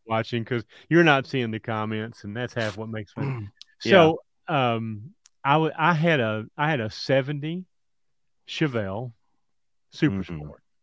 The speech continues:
Speaker 2: Mm-hmm.
Speaker 1: Three ni-, three ninety-six, three seventy-five horse, Cal induction.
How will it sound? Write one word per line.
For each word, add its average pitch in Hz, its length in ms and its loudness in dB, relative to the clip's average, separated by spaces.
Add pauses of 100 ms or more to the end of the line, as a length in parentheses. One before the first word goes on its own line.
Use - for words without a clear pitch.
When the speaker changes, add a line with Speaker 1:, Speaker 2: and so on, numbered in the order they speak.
Speaker 2:
Mm-hmm. 113 360 2 (400)
Speaker 1:
Three 110 140 -4
ni-, 92 80 -6 (120)
three 151 180 6
ninety-six, 156 580 4
three 131 160 -2
seventy-five 135 560 -2
horse, 98 240 -8
Cal 131 280 2
induction. 101 540 -6